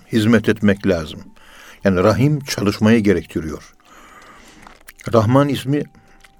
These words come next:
çalışmayı gerektirmiyor. Bir çaba gerektirmiyor. Çalışana, çalışmayana, efendim mesela kendisine hakaret edene, etmeyene, yani böyle ibadet edene, ibadet etmeyene,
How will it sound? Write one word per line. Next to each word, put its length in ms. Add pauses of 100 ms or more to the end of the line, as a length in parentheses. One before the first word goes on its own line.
(120)
çalışmayı 560
gerektirmiyor. 760 (560)
Bir 160
çaba 320
gerektirmiyor. 640 (680)
Çalışana, 600
çalışmayana, 680 (680)
efendim 260
mesela 280
kendisine 380
hakaret 400
edene, 160
etmeyene, 460 (720)
yani 200
böyle 160
ibadet 500
edene, 280
ibadet 460
etmeyene, 460